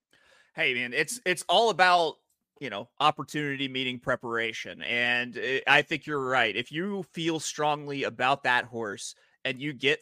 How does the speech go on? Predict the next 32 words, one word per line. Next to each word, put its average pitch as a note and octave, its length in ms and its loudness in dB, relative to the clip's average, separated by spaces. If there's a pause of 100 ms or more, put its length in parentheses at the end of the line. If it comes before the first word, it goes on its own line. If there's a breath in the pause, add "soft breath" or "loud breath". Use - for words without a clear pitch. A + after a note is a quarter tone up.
three C#3+ 200 -6
to C#3+ 60 0
one, B2 440 -4
three E3+ 160 0
to F3+ 80 2
one F3 180 2
is C3+ 180 -8
a A#2+ 60 -6
steal F#3+ 480 -4
based G#2+ 260 -4
on G#2+ 100 -10
how A#2 120 -8
you G#2+ 140 -14
feel - 280 -14
about - 280 -10
it. - 120 -16
So C3 300 2 (560 soft breath)
that's E3+ 260 2 (320)
more E3+ 360 12
than G3+ 140 6
warrants E3+ 360 4
a, C3 320 2
a - 40 -2
heavier D#3+ 460 -4
bet. B2+ 380 -4
And C3 100 -6
actually, B2 380 -6
because F3+ 220 -6
that's A#3 140 -4
how C4+ 60 0
you C4+ 120 -4
make B3+ 160 0